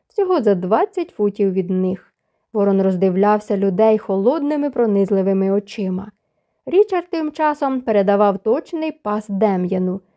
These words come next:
який акуратно перехопив його своєю ключкою. Ахертон, незграбний у хокейній формі, грав захисником. Він рушив уперед, намагаючись зупинити хлопчика. Дем'ян, насолоджуючись грою та швидкістю,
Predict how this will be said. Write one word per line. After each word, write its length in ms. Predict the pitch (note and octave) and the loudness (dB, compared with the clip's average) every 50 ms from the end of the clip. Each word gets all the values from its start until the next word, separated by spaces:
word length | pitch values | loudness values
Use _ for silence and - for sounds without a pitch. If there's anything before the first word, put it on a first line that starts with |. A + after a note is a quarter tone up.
| _ _ _ - | _ _ _ -16
який 260 | A3 - - G3+ G3 | -10 -4 -2 0 0
акуратно 520 | G3 F#3+ - G3+ G#3+ G#3+ G#3+ G#3+ G#3+ G3+ F#3+ | 0 0 2 2 2 2 2 0 -2 -4 -2
перехопив 640 | G#3 G3 G3 F#3+ - F#3+ F#3 - A#3+ C4+ D#4 D#4+ | -2 -2 -2 -2 -4 -4 -4 -2 -2 -2 0 -2
його 180 | E4 E4 E4 D#4+ | -2 -2 -2 -4
своєю 420 | - C4+ B3+ A3 G#3 G3+ G#3 A3 | -2 0 0 2 2 2 2 0
ключкою. 720 | - D4 D4+ C4+ G#3 - - - G3 F#3+ F#3+ F#3+ G3 - _ _ _ _ _ _ _ _ | 0 -2 -4 -4 -4 -6 -8 -12 -10 -8 -8 -8 -10 -12 _ _ _ _ _ _ _ _
Ахертон, 600 | - G3+ G3 - - G#3+ G#3 G#3 - G#3 G3+ G3+ G3+ | -6 -6 -4 -2 -2 -4 -2 0 0 2 2 4 2
незграбний 600 | G3+ G3 G3+ G#3+ A#3+ A#3+ A#3 G#3 G#3+ G#3 G#3 G3+ | 2 2 2 2 4 4 4 4 2 2 2 2
у 40 | G3+ | 2
хокейній 560 | - G#3+ G3+ - A#3+ A#3+ A#3 G#3+ G3+ G3 G3 | 0 -2 -4 -2 -2 0 0 2 2 0 0
формі, 540 | G3+ - F4+ E4+ E4 D#4+ D4+ D4 C#4+ C4 - _ _ _ _ _ - | -2 -2 -2 -2 -2 -2 -2 -4 -4 -6 -8 _ _ _ _ _ -10
грав 260 | C4+ E4 F#4+ F4+ D4 | -4 -2 0 0 2
захисником. 840 | B3+ C4 B3+ C4 B3 - B3 A3+ A3+ A3 - F#3+ F#3+ F#3 F#3 F#3 - _ _ _ _ _ _ - | 2 0 2 0 -2 -2 0 -4 -4 -4 -4 -4 -4 -2 -4 -4 -8 _ _ _ _ _ _ -4
Він 200 | G#3 G3+ G3+ G3 | -2 0 2 4
рушив 380 | G#3+ B3 B3+ A#3+ - A3 G3+ F#3+ | 4 4 2 2 2 0 0 0
уперед, 480 | F#3 F#3+ G3+ G3+ C4 D4 C#4+ A3 - - - | 0 -2 -2 0 0 0 0 0 -2 -6 -4
намагаючись 640 | G#3+ G#3 G3+ G3+ A#3+ D#4+ G4 G4+ F#4 F#4 - E4 B3+ | -2 0 0 0 0 0 0 0 0 -2 -4 -4 -2
зупинити 520 | A#3 B3 B3 - G3+ G3 F#3+ F#3+ F#3 A3+ A3 | -2 -2 0 0 0 0 0 0 0 -2 -4
хлопчика. 680 | - C4+ B3+ G#3 F#3 - - - - - G#3 G#3 - _ _ _ _ _ _ _ _ _ - | -2 2 2 2 2 0 -8 -14 -14 -12 -12 -16 -16 _ _ _ _ _ _ _ _ _ -10
Дем'ян, 480 | F#3 F3+ G3+ G3+ G3+ G#3 G#3 G3+ G3 | -4 0 0 2 2 2 2 2 2
насолоджуючись 880 | G3 G3+ G3+ - A3+ A3+ A3 G#3+ G3 A3 G#3 G3+ G3+ G3+ - G#3 F#3+ G3 | 2 0 0 0 2 4 4 4 4 4 2 2 2 2 0 -2 -2 -2
грою 400 | F#3+ G#3 A#3 B3+ C4+ B3 G#3+ G3 | -2 0 0 2 2 2 2 0
та 160 | G3+ G3 G3 | -2 -6 -10
швидкістю, 800 | - - G#3 G#3 C#4 C#4+ C4 - - A#3 A3+ - - A#3 A3+ G#3+ | -10 -8 -6 -4 -4 -4 -4 -6 -6 -8 -8 -6 -2 -2 -2 -2